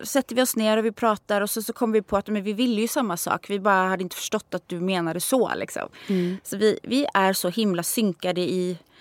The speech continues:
Speaker 1: i allt vi gör och hur vi tänk-, vi är väldigt lika och samtidigt jätteolika och det är väl skönt också. Men,
Speaker 2: Mm.
Speaker 1: eh, det, det påverkar allt vi gör, liksom.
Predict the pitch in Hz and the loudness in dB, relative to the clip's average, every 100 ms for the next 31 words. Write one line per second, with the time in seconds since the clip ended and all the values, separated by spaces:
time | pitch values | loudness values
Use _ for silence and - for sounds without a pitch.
0 | - _ - 196 - 180 170 - 170 175 | -20 _ -2 -2 0 0 0 -4 -4 2
1 | 208 190 170 190 175 - 233 208 180 226 | 4 4 2 0 -2 -4 -2 -2 0 2
2 | 240 202 226 180 185 165 160 208 214 147 | 2 4 2 0 -2 -2 -2 0 0 -2
3 | - 214 - 190 208 185 - 160 - 170 | -2 -2 -2 -2 0 0 -2 -6 -4 -2
4 | 196 - - 160 170 196 - - 180 196 | -2 -2 0 2 2 0 0 -4 -2 -2
5 | 190 - - - - - - - - - | -2 -4 -6 -8 -8 -10 -14 -20 -18 -14
6 | - - _ - - 214 202 185 180 180 | -14 -14 _ -20 -4 2 4 6 4 2
7 | 196 202 220 - 247 196 190 - 113 320 | 0 0 -2 2 4 4 2 0 0 0
8 | - 180 240 254 - - - | -2 0 2 2 -2 -6 -12